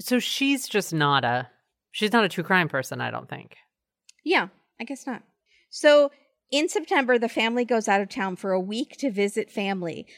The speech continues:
Speaker 2: but they end up coming back early, and I was dying to know why. Was there a fight?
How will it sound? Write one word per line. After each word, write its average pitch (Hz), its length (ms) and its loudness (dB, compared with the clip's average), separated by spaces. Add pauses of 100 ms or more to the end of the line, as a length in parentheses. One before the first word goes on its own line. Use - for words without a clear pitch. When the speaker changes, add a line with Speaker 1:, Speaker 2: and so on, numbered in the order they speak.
(100)
Speaker 2:
but 214 140 -4
they 226 140 2
end 254 160 0
up 311 140 0
coming 247 280 -2
back 208 260 2
early, 185 440 -4 (200)
and 196 100 -8
I 185 60 -6
was 180 180 -10
dying 214 580 -2
to 208 140 -10
know 180 140 0
why. 143 420 -4 (240)
Was 202 220 0
there 202 220 4
a 196 60 -2
fight? 180 460 0